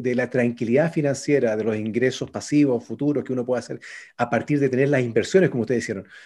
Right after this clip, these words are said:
Porque si ordeno mi casa, voy a poder invertir y con eso voy a poder mejorar mucho más, voy a poder trascender de otra manera. Y me sirven para emprender lo que estamos hablando, pero también creo que la invitación acá,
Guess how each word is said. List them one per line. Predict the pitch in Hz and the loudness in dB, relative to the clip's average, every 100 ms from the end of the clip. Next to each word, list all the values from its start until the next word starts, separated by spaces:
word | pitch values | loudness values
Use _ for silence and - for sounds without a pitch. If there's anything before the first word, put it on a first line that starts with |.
| - _ | -20 _
Porque | 123 104 | -4 -2
si | 143 - | -6 0
ordeno | 127 123 160 170 | 2 6 8 8
mi | 165 | 8
casa, | 185 185 156 - | 6 6 0 0
voy | 143 151 | 4 6
a | 139 | 6
poder | 135 135 | 6 4
invertir | 123 120 - 156 | 2 0 2 0
y | 170 | 2
con | 131 | 2
eso | 127 - | 0 2
voy | 139 | 4
a | 123 | 4
poder | 127 120 | 6 4
mejorar | 123 117 123 123 | 2 0 0 0
mucho | 127 151 147 | 0 -2 0
más, | 143 123 - | 0 -2 -2
voy | 110 | 0
a | 110 | 0
poder | 107 110 110 | 0 -2 -2
trascender | 110 - 107 131 | -6 -6 -2 -2
de | 120 | -2
otra | 117 | -4
manera. | 101 95 95 147 _ - - - - - _ | -8 -8 -8 -10 _ -20 -20 -20 -20 -20 _
Y | 175 | 6
me | 175 | 8
sirven | - 233 220 196 | 8 6 6 6
para | 175 | 6
emprender | 156 - 143 131 180 180 | 6 6 4 6 4 4
lo | |
que | 143 | 2
estamos | 151 151 | 0 2
hablando, | 151 156 180 175 | 2 2 2 2
pero | 160 | 4
también | 156 151 196 226 | 4 2 2 2
creo | 226 | 2
que | 208 | 4
la | 185 | 4
invitación | 170 151 151 - 196 214 | 2 2 0 0 0 0
acá, | 175 151 190 240 | -2 -2 -2 -4